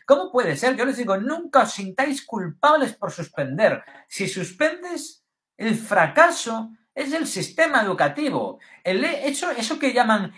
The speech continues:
el fracaso escolar, refiriéndose a los alumnos, en realidad es que, oye, si yo suspendo,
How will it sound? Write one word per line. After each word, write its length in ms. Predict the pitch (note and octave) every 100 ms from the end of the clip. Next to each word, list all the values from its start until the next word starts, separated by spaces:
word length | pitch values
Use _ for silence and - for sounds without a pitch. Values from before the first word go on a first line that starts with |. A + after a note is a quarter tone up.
| -
el 180 | G3+ E3
fracaso 600 | - G3 - G#3 - F#3+
escolar, 640 | - - F#3+ A#3 E3+ C#3 -
refiriéndose 760 | G3+ E3 - E3+ A#3+ D4 C4
a 60 | G3
los 180 | F3+ D3
alumnos, 640 | D#3 C4 A#3 D3+ C#3 C#3+ - -
en 120 | B3+
realidad 500 | C4+ C4+ B3 D4+ C#4+
es 160 | C4+ -
que, 180 | B3+ A3+
oye, 540 | C#4 C#4+ B3+ D#3+ - _
si 380 | - - A3+ F#3
yo 280 | D4 D#4+ D#3+
suspendo, 920 | F3 - - D4+ C#4 E3 E3 E3+